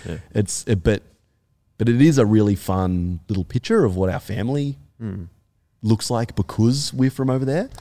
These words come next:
Speaker 1: Is it nice to see that you, like, have a bit of a history, like, a
Speaker 2: Yeah.
Speaker 1: long-standing history?
Speaker 2: Totally.
Speaker 1: Yeah.
Speaker 2: Totally. It's really cool. We, um, walked into the Sheffield Wednesday shop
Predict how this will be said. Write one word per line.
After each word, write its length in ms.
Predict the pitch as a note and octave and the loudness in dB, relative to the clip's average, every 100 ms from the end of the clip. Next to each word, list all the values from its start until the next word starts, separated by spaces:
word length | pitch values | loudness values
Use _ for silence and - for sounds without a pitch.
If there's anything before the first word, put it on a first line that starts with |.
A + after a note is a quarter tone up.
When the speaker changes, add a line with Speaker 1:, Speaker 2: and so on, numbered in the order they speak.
| - | -6
Speaker 1:
Is 140 | G2+ | -2
it 40 | G2+ | 0
nice 260 | G2 F#2+ | 0 -2
to 60 | - | -4
see 200 | - F2+ | -4 -4
that 140 | E2 | -4
you, 220 | C#2+ E2 D#2 | -6 -6 -6
like, 300 | D2+ B1+ - | -8 -8 -8
have 360 | D#2 D#2 - _ _ - | -10 -10 -18 _ _ -20
a 40 | |
bit 140 | E2+ E2 | -12 -10
of 80 | |
a 20 | D#2+ | -8
history, 480 | E2+ - F2 E2+ - _ _ | -8 -8 -8 -8 -10 _ _
like, 140 | B2+ - | -8 -2
a 60 | |
Speaker 2:
Yeah. 80 | B2 | -2
Speaker 1:
long-standing 680 | F2 E2 E2 - F2+ D#2+ D#2+ | -2 -4 -10 -8 -6 -6 -6
history? 360 | E2 - F#2+ | -10 -8 -10
Speaker 2:
Totally. 360 | C3+ - C4+ E2 | -8 -4 0 0
Speaker 1:
Yeah. 120 | D2+ - - _ | -2 -8 -14 _
Speaker 2:
Totally. 240 | D3 A#2+ | -2 0
It's 120 | E2+ | 0
really 140 | B2+ A#2 | 2 2
cool. 140 | G2 | 2
We, 140 | G2 A#2 | 4 4
um, 240 | A2 G#2 | 4 4
walked 220 | A2 A2 | 2 2
into 120 | A#2 | 0
the 60 | G#2 | 2
Sheffield 220 | G2 F#2+ | 0 0
Wednesday 220 | F2+ F#2+ F#2 | 0 0 -2
shop 300 | F2 F2 | -2 -8